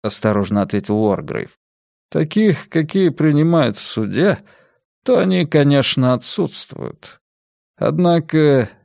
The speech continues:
перебирая в памяти всё случившееся,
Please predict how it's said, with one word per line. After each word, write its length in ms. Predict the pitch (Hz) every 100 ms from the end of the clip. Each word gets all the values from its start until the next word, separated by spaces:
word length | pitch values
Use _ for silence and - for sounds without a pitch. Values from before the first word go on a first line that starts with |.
| _
перебирая 580 | 131 151 143 151 151 139
в 180 | - _
памяти 520 | 151 147 139 117 135
всё 300 | 113 - 143
случившееся, 1300 | - 117 104 - 160 151 - 80 78 - - 50